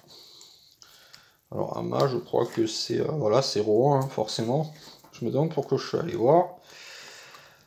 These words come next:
Ensuite, euh, alors,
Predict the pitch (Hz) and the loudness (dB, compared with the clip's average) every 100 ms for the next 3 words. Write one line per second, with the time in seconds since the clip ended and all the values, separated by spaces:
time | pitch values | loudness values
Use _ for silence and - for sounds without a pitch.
0 | _ - 185 180 - 208 202 - 117 110 | _ 0 0 0 -4 -2 -2 0 -2 -2
1 | - - _ _ 135 123 120 120 120 120 | -6 -20 _ _ 2 6 6 6 6 6
2 | 120 120 117 117 113 113 113 113 113 110 | 4 6 8 8 6 6 6 4 4 2
3 | 113 113 110 110 113 113 110 110 - 147 | 0 0 0 0 -2 -2 -4 -4 6 10
4 | 131 110 - | 10 8 2